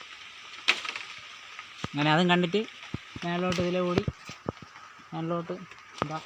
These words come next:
ഇങ്ങോട്ട് നോക്കൂ, മേളിലോട്ട്, മേളിലോട്ട് കയറി ഇതിലൂടെയാണ് നമുക്ക് വീട്ടിൽ പോകണം. അപ്പം ഈ,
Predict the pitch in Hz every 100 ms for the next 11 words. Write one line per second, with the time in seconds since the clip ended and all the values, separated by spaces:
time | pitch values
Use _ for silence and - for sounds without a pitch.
0 | 156 170 170 170 160 156 175 185 - -
1 | - - - - - - - 156 156 170
2 | 180 180 - 196 170 170 180 175 190 170
3 | 170 202 - - - - 165 180 185 180
4 | 190 190 185 185 185 185 175 135 127 -
5 | - - - - - - - - 190